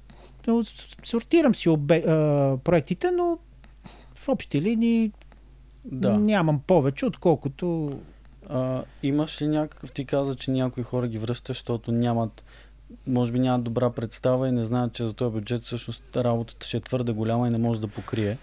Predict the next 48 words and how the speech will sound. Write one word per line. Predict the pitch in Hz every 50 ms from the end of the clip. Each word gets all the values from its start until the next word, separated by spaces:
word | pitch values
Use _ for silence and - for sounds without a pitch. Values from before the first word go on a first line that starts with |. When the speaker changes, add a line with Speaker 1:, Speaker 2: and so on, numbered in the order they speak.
| - - -
Speaker 1:
Ами | 180 196 202
това | 180 - 294 285
беше | 226 254 269 - - 196
повече, | - - 214 220 226 202 - - 214 208
докато | 185 180 - - - - - 143
сайта | - 190 208 240 - 277
ми | 262 240 214
още | 214 190 - - 185
беше | 170 - 180 180 - - - 170 151 147
така | 139 - - 160 151
доста | 147 156 156 - - 135
силен, | - - 185 185 220 214 -
тогава | - 170 170 185 190 185
получавах, | - - 165 156 151 - - 175 170 175 170 - - - - -
а, | 165 156 156 156 151 139
прекалено | - 151 143 - - 151 160 165 165 160
много | 151 147 139 127 123
запитвания. | 117 113 113 - - 113 - - - 113 110 113 135 160 180 190 190 190 190 185
Не, | 180 180 175 175 170
Speaker 2:
Да. | 165
Speaker 1:
даже | 156 165 165 170 170
не | 175 165
можех | 160 156 151 151 139
да | 123 123
отговарям, | 117 117 120 120 120 117 113 117 113
нали, | 113 110 104 104 101
на | 104
всички. | 104 - - 110 - - - - - - - 117
Speaker 2:
Уау. | 113 107 104 101
Speaker 1:
И | 98 98
тогава | - 180 175 180 208 214 226 233 220
се | - - 208
е | 190
случвало | - - - 160 139 - - 143 135 123 120 120 113
това | - - 139 123
нещо | 113 135 180 - - -
и | 202
да | 175 156
прехвърлям | - - 139 - - - 170 160 160 151 147
на, | 143 139 131
директно | 127 135 139 143 139 139 - 135
имейли | 135 131 127 127 120 117 123
на | 117 117
мои | 120 120 117 117
партньори | - - 113 - - 156 165 170 165 147
и | -
така | - - - 135 127
нататък. | 127 120 - - 120 131 - 226 226 -